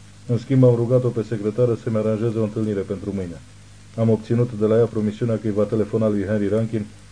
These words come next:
indiferent cât de târziu, ca să-l anunțe când trebuie să mă prezint.” „Te bagi în cușca leului. Nu e chiar așa de dramatic sau periculos.” „Și la ce te aștepți în urma acestei discuții?” „Nu prea știu, dar mi se pare singurul pas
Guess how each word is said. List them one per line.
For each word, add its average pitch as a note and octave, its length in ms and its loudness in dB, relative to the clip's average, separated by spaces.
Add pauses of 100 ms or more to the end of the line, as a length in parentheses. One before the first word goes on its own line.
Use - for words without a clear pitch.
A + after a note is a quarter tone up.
(180)
indiferent A2+ 540 2
cât A2 120 -4 (100)
de G#2 60 -2
târziu, G#2 480 -2
ca - 140 -2
să-l G#2+ 120 -2
anunțe A2 400 -2
când A2+ 140 -2
trebuie G2+ 240 -2
să - 120 -8
mă G2+ 80 -4
prezint.” F#2 440 -6 (960)
„Te A2 100 0
bagi A2+ 260 4
în A2+ 60 -4
cușca A2+ 320 -4
leului. F2+ 360 0 (680)
Nu B2 140 2
e A2 120 0
chiar A2+ 120 2
așa G#2+ 220 0
de G#2 120 2
dramatic G#2+ 580 0
sau G2 100 -4
periculos.” F#2+ 500 -8 (840)
„Și A#2+ 120 -4
la A#2 120 6
ce B2+ 100 0
te B2+ 100 0
aștepți A2 380 -2
în G#2+ 60 -2
urma G2+ 200 -2
acestei G2 340 -6
discuții?” G2 440 -10 (800)
„Nu C3 100 -2
prea A2+ 220 2
știu, E2+ 280 -8 (380)
dar A2+ 140 4
mi A2+ 120 2
se A2+ 120 -4
pare B2 260 4
singurul A2+ 400 0
pas G#2+ 260 0